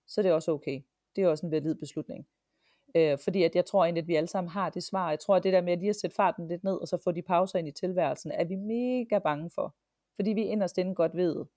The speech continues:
at min indre stemme, min sjæl og min fremtid allerede er her. Og den hvisker til mig,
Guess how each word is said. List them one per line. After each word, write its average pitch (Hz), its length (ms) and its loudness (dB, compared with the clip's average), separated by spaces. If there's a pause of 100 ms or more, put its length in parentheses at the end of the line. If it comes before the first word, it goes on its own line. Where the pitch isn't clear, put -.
(340)
at 170 140 0
min 180 180 -4
indre 190 340 -2
stemme, 180 500 -2 (260)
min 175 180 -4
sjæl 185 480 2
og 170 120 0
min 165 180 -6
fremtid 165 540 -2 (460)
allerede 165 500 4
er 175 160 4
her. 185 280 -6 (240)
Og 170 120 0
den 175 180 0
hvisker 208 400 0
til 190 260 0
mig, 160 160 0